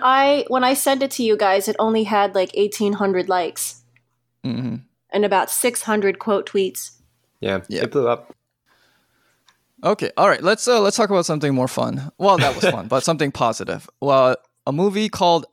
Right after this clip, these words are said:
Speaker 2: A Son, which is a Taiwanese film that came out, I think, technically in twenty nineteen, but maybe it came out in America in twenty twenty. Liza, you wanna give us a synopsis of this great movie?
Speaker 1: So this movie's release has its own backstory,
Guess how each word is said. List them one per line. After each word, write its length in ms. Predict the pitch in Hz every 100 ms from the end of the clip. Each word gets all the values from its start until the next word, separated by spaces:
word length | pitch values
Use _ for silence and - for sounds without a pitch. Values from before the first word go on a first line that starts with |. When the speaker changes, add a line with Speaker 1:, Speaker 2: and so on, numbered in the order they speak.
| -
Speaker 2:
A 140 | 139
Son, 460 | - 160 143 117 104
which 440 | - 131 - -
is 400 | - 135 127 120
a 160 | - 120
Taiwanese 720 | - 147 156 175 175 170 160
film 400 | - 147 143 143
that 140 | 127 -
came 260 | - 143
out, 180 | 143 147 143
I 60 |
think, 380 | 143 - 247 370
technically 320 | - 202 202
in 40 | 185
twenty 220 | 185 180
nineteen, 320 | 151 131 143
but 100 | 123
maybe 200 | 131 131
it 40 |
came 160 | 127 139
out 120 | 127
in 60 | 123
America 360 | 117 113 -
in 80 | 120
twenty 240 | 113 131 120
twenty. 360 | - 139 151 - - - -
Liza, 340 | 170 196 190
you 100 | 151
wanna 120 | 214
give 120 | 247 220
us 80 |
a 60 | 202
synopsis 560 | 190 135 127 170 160 - -
of 80 |
this 180 | 139 147
great 200 | - 151
movie? 340 | 151 151 160 156 _ _ _ _ _ _ _ - -
Speaker 1:
So 400 | - - 294 285
this 260 | 285 294 277
movie's 400 | 285 330 381 -
release 320 | 254 233 226
has 260 | 233 214 214
its 140 | 208
own 200 | 202 208
backstory, 880 | 202 185 190 - 240 233 247 277 277